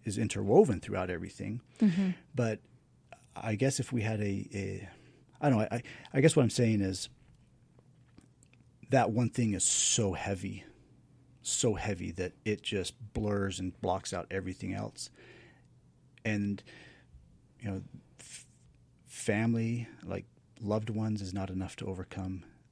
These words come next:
Speaker 1: that depression, that fear. Um, you know, the sun coming up in the morning is not enough
Speaker 2: Mm-hmm.
Speaker 1: to overcome that fear. Um, I, I wrote a poem once, uh, "The sun may still set and the sun may still rise,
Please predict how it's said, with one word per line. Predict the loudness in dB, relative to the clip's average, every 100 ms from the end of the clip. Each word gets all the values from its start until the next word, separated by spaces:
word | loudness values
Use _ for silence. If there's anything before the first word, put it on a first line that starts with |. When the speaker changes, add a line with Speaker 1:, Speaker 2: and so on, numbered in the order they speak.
| -12 -4
Speaker 1:
that | -4 -4 -12 -18 -20 _ -20 -20 _ -14
depression, | -8 -6 -4 -6
that | -6 -8
fear. | -6 -4 -4 -8 -18 -20 -20 -20 -16 -10
Um, | -8 -8 -10 -12 -16 -18 -20 -20 -20 -18
you | -12
know, | -10
the | -6
sun | -2 -2
coming | -2 -2 -2
up | -2
in | -4
the | -4
morning | -2 -2 -4
is | -6 -8
not | -6
enough | -6 -6 -12 -18 -20 -6 2
Speaker 2:
Mm-hmm. | 2 2 0 -2 -6
Speaker 1:
to | -6 -4
overcome | -6 -8 -6 -6
that | -6 -8
fear. | -8 -6 -6 -8 -14 -20 -20 -20 -20 -20 -10
Um, | -6 -6 -6 -6 -10 -14 -20 -20 -20 -20 -12 -8
I, | -6
I | -6
wrote | -6 -6
a |
poem | -6 -6 -4
once, | -4 -4 -6 -6
uh, | -6 -6 -8
"The |
sun | -6 -4 0
may | 0
still | -2 -4 -4 -4
set | -2 -2 -4 -4
and | -6
the |
sun | -4 -6 -4 -2 -2
may | -4
still | -4 -6
rise, | -6 -6 -6 -8 -10 -12